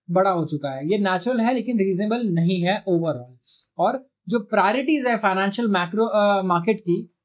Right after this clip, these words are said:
वो ये है कि वो डोमिनेट करे मैक्रो इकोनॉमिक आउटकम्स को। इंडिया में जो दो हज़ार सैंतालीस की बात करता है इस वक्त, इसे ऐसे ट्रेंड अवॉइड करना चाहिए, क्योंकि हमने देखा है कि डेवलप्ड कंट्रीज जैसे यूएसए, यूके, यूरोप में क्या हुआ है,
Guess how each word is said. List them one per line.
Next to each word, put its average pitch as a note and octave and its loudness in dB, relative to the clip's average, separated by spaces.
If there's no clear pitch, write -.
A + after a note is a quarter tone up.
वो A3 2
ये A#3 4
है G#3+ 0
कि A#3+ -8
वो B3 0
डोमिनेट G3 0
करे A#3 -2
मैक्रो F#3+ 0
इकोनॉमिक G#3 0
आउटकम्स E3+ -2
को। - -20
इंडिया B3+ 2
में C#3 -6
जो G3+ 0
दो G#3+ 2
हज़ार A#3+ 0
सैंतालीस A#3 0
की B3 -2
बात F#3+ 0
करता E3 -2
है D3 0
इस C#3 -10
वक्त, G3 -2
इसे A3+ 0
ऐसे G3+ 0
ट्रेंड B3 0
अवॉइड G#3+ 0
करना A3 2
चाहिए, G3+ 0
क्योंकि A3+ -2
हमने A3+ 2
देखा G#3 0
है B3 0
कि C4 -2
डेवलप्ड G3 0
कंट्रीज A3+ 0
जैसे G#3+ -2
यूएसए, G#3+ 0
यूके, G#3 2
यूरोप G#3 2
में A3+ -2
क्या A3 0
हुआ A3 0
है, D3+ -8